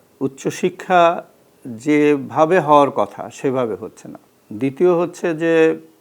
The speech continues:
নিচের দিকে যদি বলেন আপনি, সেখানে অনেক রকম ভাগ আছে, ইংলিশ মিডিয়াম, বাংলা মিডিয়াম, বাংলা মিডিয়ামের মধ্যে আবার,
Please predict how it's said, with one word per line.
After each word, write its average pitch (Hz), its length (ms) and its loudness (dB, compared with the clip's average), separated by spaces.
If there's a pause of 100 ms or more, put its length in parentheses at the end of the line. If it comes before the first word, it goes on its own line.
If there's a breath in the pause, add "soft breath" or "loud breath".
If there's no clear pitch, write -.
(120)
নিচের 160 540 -2
দিকে 165 300 0
যদি 113 300 -4
বলেন 98 400 -6
আপনি, 107 440 -12 (760 soft breath)
সেখানে 165 380 -2
অনেক 165 440 0
রকম 135 460 -4
ভাগ 107 260 2
আছে, - 380 -10
ইংলিশ 123 380 -6
মিডিয়াম, 110 440 -8
বাংলা 117 300 -4
মিডিয়াম, 107 540 -10
বাংলা 117 280 -4
মিডিয়ামের 123 500 -4
মধ্যে 117 360 -8
আবার, 117 320 -2